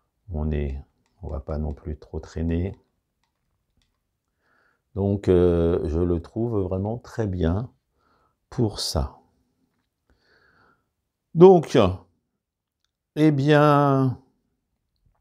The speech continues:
la conclusion, on a vu la V B complètement correcte, hein, vraiment, euh, surtout que là, on n'avait pas tout à fait fini, il restait peut-être une taf ou deux. Et puis, on peut, bien sûr, plus on, on, on est moins haut, et plus on, on peut tirer de taf, plus, plus on commence haut, enfin, tout ça, c'est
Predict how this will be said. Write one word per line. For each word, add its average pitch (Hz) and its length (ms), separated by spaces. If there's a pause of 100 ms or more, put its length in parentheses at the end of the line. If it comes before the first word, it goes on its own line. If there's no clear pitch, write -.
(240)
la 165 160
conclusion, 131 600
on 160 100
a 147 80
vu 139 140
la 123 120
V 123 140
B 117 180
complètement 127 480
correcte, 113 480
hein, 104 140
vraiment, 101 480
euh, 90 160
surtout 95 320
que - 100
là, 101 60
on 98 60
n'avait 87 140
pas - 140
tout - 160
à 90 80
fait 87 160
fini, 85 400
il 101 60
restait 82 260
peut-être - 240
une 95 160
taf - 340
ou - 60
deux. - 220 (560)
Et - 100
puis, 113 140
on 90 140
peut, 98 160
bien 87 200
sûr, 98 400
plus 101 320
on, 87 480 (400)
on, 85 180
on 90 180
est 82 80
moins 73 280
haut, 95 340
et 76 60
plus 95 260
on, 82 300
on 73 80
peut 85 280
tirer - 280
de 64 60
taf, 87 400
plus, - 100
plus - 140
on 80 60
commence 65 500
haut, 87 280
enfin, 71 220
tout 82 160
ça, 85 180
c'est - 280